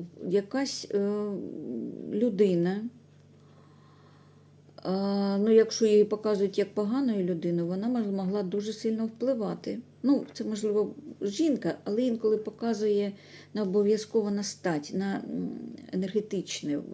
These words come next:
Карти взагалі енергетику показують. А, тому яка вона? Вона могла дуже сильно лізти у ваше життя. Вона така дуже, е, наполеглива, настирлива.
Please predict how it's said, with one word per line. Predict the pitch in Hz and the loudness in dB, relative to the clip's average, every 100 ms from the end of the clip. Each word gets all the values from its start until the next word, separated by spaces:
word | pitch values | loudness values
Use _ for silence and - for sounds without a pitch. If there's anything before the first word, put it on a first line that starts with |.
| - - - | -14 -14 -8
Карти | 247 - | -8 -8
взагалі | 156 175 180 185 | -4 -2 0 0
енергетику | 180 185 - - - | 0 -2 -6 -10 -16
показують. | - 143 139 - - - - - - - - - - - | -14 -12 -10 -8 -10 -12 -20 -20 -20 -20 -20 -20 -20 -8
А, | 180 175 175 - - | -2 0 0 -2 0
тому | 220 214 220 220 202 - - - - - | 2 4 4 4 2 -2 -12 -20 -20 -6
яка | - 196 202 202 | 2 2 2 0
вона? | 165 165 156 156 147 | 2 2 2 0 -2
Вона | 180 190 214 | -2 0 -2
могла | 208 202 208 | -2 0 0
дуже | 180 208 196 | 2 0 -2
сильно | - 214 190 | -2 0 0
лізти | 196 196 185 | 0 -2 -2
у | 175 | -2
ваше | 202 202 | -4 -4
життя. | 185 175 - 170 151 185 226 - - - - - | -6 -8 -6 -2 0 -2 -6 -16 -20 -20 -20 -12
Вона | 180 196 226 226 - - | -4 0 2 2 0 -4
така | - 202 185 | -4 0 2
дуже, | 170 170 208 190 196 - - | 2 2 2 4 4 2 -2
е, | 180 175 - - - - - - | 0 0 -2 -10 -20 -20 -16 -4
наполеглива, | 185 180 175 175 185 196 190 - 190 170 165 165 180 180 185 175 | 0 2 4 2 0 0 -2 0 4 6 4 2 2 2 -2 -2
настирлива. | 196 - 202 175 170 170 175 180 | -4 0 2 4 4 2 2 -2